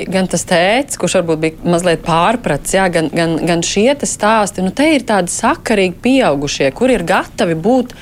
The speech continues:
klātesoši tam bērnam, kopā skatīties enciklopēdiju, kopā izpētīt cilvēku ķermeni. Nu, mums jau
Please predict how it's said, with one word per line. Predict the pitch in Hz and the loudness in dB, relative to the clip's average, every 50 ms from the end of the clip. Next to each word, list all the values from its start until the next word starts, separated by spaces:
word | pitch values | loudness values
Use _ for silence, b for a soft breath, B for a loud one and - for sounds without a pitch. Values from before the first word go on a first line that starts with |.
| B B B B B B | B B B B B B
klātesoši | - 220 254 262 262 233 - - 156 - - 135 131 - - - | -2 0 2 2 2 0 0 -2 -4 -4 -2 -2 -2 -2 0 0
tam | 131 131 | 0 0
bērnam, | 127 147 156 151 143 139 131 123 123 - B B B B B B - | 2 2 0 0 0 0 0 -2 -4 -4 B B B B B B -2
kopā | - 240 262 254 294 269 233 | -2 0 0 2 0 0 0
skatīties | - - 196 208 226 220 208 180 214 214 208 190 - | 0 -2 -2 0 0 0 2 2 2 2 2 2 0
enciklopēdiju, | 175 170 180 190 180 - - - 165 160 160 - 175 156 151 151 156 156 156 151 | 0 0 0 0 -2 -4 -4 -2 -2 -2 0 0 0 0 2 2 0 -2 -2 -2
kopā | - - 196 202 - 226 190 175 | -2 -2 0 0 2 2 2 2
izpētīt | 180 - - - 220 202 196 - 220 208 208 - | 0 -2 -2 0 0 0 0 0 -4 -4 -2 0
cilvēku | - 185 185 190 196 190 185 - - | 0 2 2 2 2 0 -2 -4 -2
ķermeni. | - 185 180 190 190 196 170 147 143 B B B B B - | 0 0 2 2 2 2 0 0 -2 B B B B B -2
Nu, | 170 | 0
mums | 180 190 196 185 175 - | 2 2 2 0 0 0
jau | 190 175 - | 0 0 0